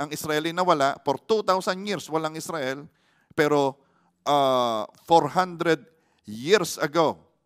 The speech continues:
before Jesus, four hundred years ago, before Jesus, na-prophesy na, na the Jews will be back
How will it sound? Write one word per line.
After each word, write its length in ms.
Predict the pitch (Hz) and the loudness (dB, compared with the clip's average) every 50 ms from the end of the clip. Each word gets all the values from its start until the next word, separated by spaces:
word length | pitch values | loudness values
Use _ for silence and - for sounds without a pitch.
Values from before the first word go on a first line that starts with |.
| _ _ _ _ _ _ _ _ _ | _ _ _ _ _ _ _ _ _
before 720 | _ - 101 123 147 139 - 151 156 156 156 151 131 131 - _ | _ -10 -2 -2 -2 -2 2 4 4 6 6 4 2 -2 -8 _
Jesus, 720 | - 110 92 - 160 139 - - 147 110 95 - - - _ _ | -18 -10 -4 -4 -4 -2 -2 -2 -2 -2 -2 -6 -12 -12 _ _
four 160 | - 135 131 131 | -4 -4 -4 -2
hundred 400 | 139 160 156 147 143 151 143 131 123 | -2 -4 -4 -2 -2 -2 -2 -2 -2
years 240 | 139 147 139 131 - | -4 -4 -4 -4 -6
ago, 320 | 131 127 127 131 131 123 113 110 104 _ _ _ _ _ _ _ _ _ _ | -8 -6 -4 -4 -4 -4 -4 -10 -20 _ _ _ _ _ _ _ _ _ _
before 320 | - - 143 - 151 135 127 | -6 -6 -4 -2 -2 -2 -2
Jesus, 480 | 117 127 131 120 - 131 113 - - | -2 -6 -8 -6 -4 -6 -6 -4 -4
na-prophesy 640 | 143 131 - 151 143 143 - 139 - - 131 127 123 | -6 -2 0 2 0 0 0 -4 -6 -6 -6 -4 -4
na, 240 | 123 110 98 87 _ _ _ _ _ _ _ _ _ _ _ _ | -8 -8 -10 -10 _ _ _ _ _ _ _ _ _ _ _ _
na 400 | - 110 131 131 127 123 117 117 _ _ _ _ _ _ _ _ _ _ | -8 -4 -2 0 0 -2 -2 -6 _ _ _ _ _ _ _ _ _ _
the 480 | - 104 123 123 120 113 110 101 - 104 90 | -4 0 0 2 2 2 0 -2 -4 -8 -12
Jews 640 | - - 165 196 240 - - - - - - - _ _ _ _ | -6 -2 -2 -2 -2 -4 -6 -8 -10 -10 -12 -16 _ _ _ _
will 240 | - 110 135 135 131 | -6 -4 -4 -4 -4
be 240 | 117 117 131 123 | -4 -4 -4 -4
back 400 | 120 104 101 131 139 147 147 - | -4 0 2 4 4 4 4 2